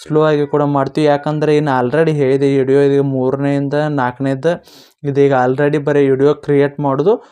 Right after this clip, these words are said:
Already ಈಗ ಒಂದು ವಿಡಿಯೋ ಮಾಡಿದಾಗ ಒಂದು ಮೂವತ್ತು ನಿಮಿಷದ ವಿಡಿಯೋ ಆಗಿತ್ತು. ಅದು ವಿಡಿಯೋ ಸೇವ್ ಮಾಡುವಷ್ಟರಲ್ಲಿ ಡಿಲೀಟ್ ಆಗಾಕತ್ತು, ಅಂದ್ರೆ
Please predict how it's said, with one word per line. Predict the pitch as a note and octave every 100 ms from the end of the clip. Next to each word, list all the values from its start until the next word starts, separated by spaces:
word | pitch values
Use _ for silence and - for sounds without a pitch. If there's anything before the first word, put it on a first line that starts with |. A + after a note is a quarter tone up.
| _ _ - C3
Already | C3 C3 D#3 D#3
ಈಗ | D#3 D3
ಒಂದು | D3
ವಿಡಿಯೋ | C#3+ C#3 D3
ಮಾಡಿದಾಗ | D3 C#3+ C#3 C#3 C#3+
ಒಂದು | C#3+
ಮೂವತ್ತು | C#3 C3+ C3+ C#3+ D3+
ನಿಮಿಷದ | C#3+ C#3+
ವಿಡಿಯೋ | C#3+ C#3 C#3
ಆಗಿತ್ತು. | C3+ C#3+ E3+
ಅದು | D#3 E3 - - - _ -
ವಿಡಿಯೋ | D3 D3+ F3 - -
ಸೇವ್ | - - E3 F3+
ಮಾಡುವಷ್ಟರಲ್ಲಿ | F3+ E3+ E3 E3 D3+ - D#3 D#3 F#3
ಡಿಲೀಟ್ | C#3+ D3+ D3+
ಆಗಾಕತ್ತು, | D3 C#3 C3+ C#3
ಅಂದ್ರೆ | C#3 D#3+